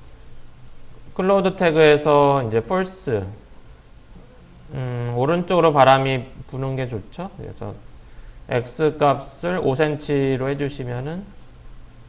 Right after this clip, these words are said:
윈드 스트렝스는 이. 예. 자,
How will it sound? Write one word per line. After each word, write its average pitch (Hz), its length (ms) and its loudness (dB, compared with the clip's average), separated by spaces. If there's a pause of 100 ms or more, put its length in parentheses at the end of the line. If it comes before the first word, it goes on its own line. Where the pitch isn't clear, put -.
(340)
윈드 135 340 2
스트렝스는 135 800 -4
이. 104 260 -6 (380)
예. - 280 -16 (1900)
자, 117 220 -8